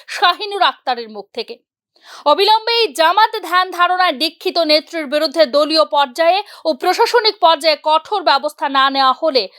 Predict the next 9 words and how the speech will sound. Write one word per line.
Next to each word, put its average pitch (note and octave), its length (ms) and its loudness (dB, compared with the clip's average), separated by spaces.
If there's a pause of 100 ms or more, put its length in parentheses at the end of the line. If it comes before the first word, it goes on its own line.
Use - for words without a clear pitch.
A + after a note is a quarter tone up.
(140)
সর্বগুণধর F4 1080 0
এই D#4 120 -2
বিজেপি D4 440 -6
নেত্রী D#4+ 420 -6 (240)
আগামী D4 460 2
দিনে D4+ 340 -2 (320)
আরও F4+ 380 2
বিষাক্ত E4+ 520 -6
করবেন C4+ 460 -2